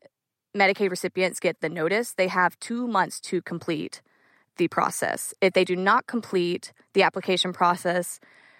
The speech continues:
they are rolled off. However, those who are rolled off for not completing the, uh, process still have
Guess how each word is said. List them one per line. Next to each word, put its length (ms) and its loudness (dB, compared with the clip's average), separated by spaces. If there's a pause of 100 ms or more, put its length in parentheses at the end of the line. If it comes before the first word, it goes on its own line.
(200)
they 300 6
are 640 4 (160)
rolled 320 0
off. 380 2
However, 560 2 (640)
those 260 6
who 140 0
are 280 6
rolled 220 0
off 200 6
for 100 -4
not 180 -2
completing 600 -2
the, 440 -4 (440)
uh, 320 2
process 500 2
still 320 2
have 280 4